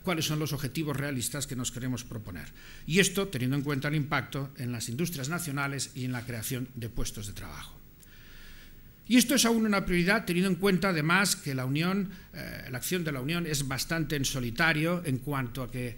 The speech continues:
es quizá la única zona relevante en el mundo que hoy por hoy apuesta seriamente por esa contención de dos grados de centígrados en la, en la subida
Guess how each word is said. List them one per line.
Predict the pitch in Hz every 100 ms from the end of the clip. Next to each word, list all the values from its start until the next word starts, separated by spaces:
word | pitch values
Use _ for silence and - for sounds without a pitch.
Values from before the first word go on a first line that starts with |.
| -
es | 160 -
quizá | 123 156 165
la | 135
única | 139 143 127
zona | 156 151 127
relevante | 120 123 170 170 127
en | 113
el | 120
mundo | 151 151 143
que | 135
hoy |
por | 117 127
hoy | 143
apuesta | 107 156 151 131
seriamente | - 175 147 123 135 113 139 139 - - -
por | 151
esa | 156 156 151 151 - -
contención | 156 147 147 135 196 160 117
de | 127
dos | 147
grados | 143 139 139 143 - - -
de | 117 117 120 120 -
centígrados | - 127 117 147 147 147 139 - -
en | 120 117
la, | 117 -
en | 120
la | 113
subida | - 127 156 156 147